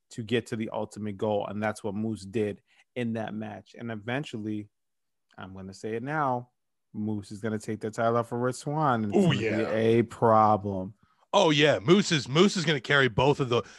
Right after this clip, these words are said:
Speaker 2: that's why I'm saying I don't know if they'll unify or not, because I think Moose is gonna enjoy being a double champ.
Speaker 1: Mm-hmm.
Speaker 2: Uh, I, I gotta tell you, we, we say it a bunch. I know I overuse it now. Um, but Moose went over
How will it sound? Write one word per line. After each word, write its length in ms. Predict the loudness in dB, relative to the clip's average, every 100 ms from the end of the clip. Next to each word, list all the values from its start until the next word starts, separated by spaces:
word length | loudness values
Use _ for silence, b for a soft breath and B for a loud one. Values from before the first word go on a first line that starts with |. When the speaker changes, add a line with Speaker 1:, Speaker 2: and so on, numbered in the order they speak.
| B
Speaker 2:
that's 200 | 2 4
why 100 | 4
I'm 80 | 4
saying 280 | 4 2 4
I 80 | 2
don't 140 | 2
know 120 | 2 2
if 80 |
they'll 120 | 2 -2
unify 520 | -2 -6 -4 -2 -2
or 100 | 0
not, 180 | -2 -4
because 220 | -10 -10
I 80 | -8
think 280 | -10 -10
Moose 260 | -10 -10 -12
is 100 | -12
gonna 220 | -12 -12
enjoy 320 | -10 -10 -10 -10
being 260 | -12 -12 -14
a 60 | -18
double 320 | -12 -12 -12 -16
champ. 460 | -14 -12 -12 -4
Speaker 1:
Mm-hmm. 420 | 0 2 2 0 -2
Speaker 2:
Uh, 360 | -2 -2 -2 -8 _ _ _ _ _ -10
I, 100 | -8 -4
I 80 | -2
gotta 260 | 0 -2
tell 240 | -2 -2 -2
you, 240 | -4 -8
we, 160 | -10 -12 -10
we 160 | -10
say 260 | -4 -2 0
it 100 | -2
a 40 |
bunch. 320 | 0 -2 0
I 100 | -2
know 160 | -2 2
I 140 | 2
overuse 580 | 4 2 2 0 -2 -2
it 100 | -2
now. 420 | -2 0 -2 -4 _
Um, 400 | 0 2 0 -4 -14 _ _ _ _ _ _ _ _ _ _ _ _ _ _ _ 2
but 160 | 4 4
Moose 340 | 2 2 2
went 180 | 4 4
over 480 | 4 4 2 0